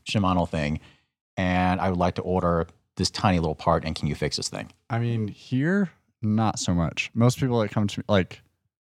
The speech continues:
Speaker 2: most people that come in, they're just like, "This is broken, I crashed, or it stopped working, or whatever." They're just like, "Just fix it."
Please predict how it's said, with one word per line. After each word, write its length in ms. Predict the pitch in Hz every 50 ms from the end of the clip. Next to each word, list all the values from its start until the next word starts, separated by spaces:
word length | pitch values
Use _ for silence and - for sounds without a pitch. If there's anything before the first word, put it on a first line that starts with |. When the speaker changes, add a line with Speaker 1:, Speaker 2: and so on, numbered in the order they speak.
| _
Speaker 2:
most 200 | - 110 104 -
people 140 | - 107 95
that 80 | 92 -
come 140 | - 95 90
in, 80 | 90 90
they're 100 | 87 85
just 180 | 85 85 -
like, 160 | - 85 82 - _ _ _ _ _ _ _ _ _ _ _
"This 200 | - 107 - 120
is 80 | 107
broken, 340 | - 101 95 90 - - 90
I 80 | 80 85
crashed, 480 | - - 101 98 95 92 - - -
or 360 | - - 85 85 82 82 80 - - - _ _ _ _ -
it 160 | - 73 -
stopped 280 | - - 95 90 - 98
working, 300 | 90 85 - - 87 82
or 140 | 82 85
whatever." 380 | 82 85 82 85 80 78 82 78
They're 120 | 87 85
just 140 | 82 80 -
like, 220 | 92 82 82 - -
"Just 200 | - 82 - -
fix 220 | 90 82 - -
it." 140 | 87 -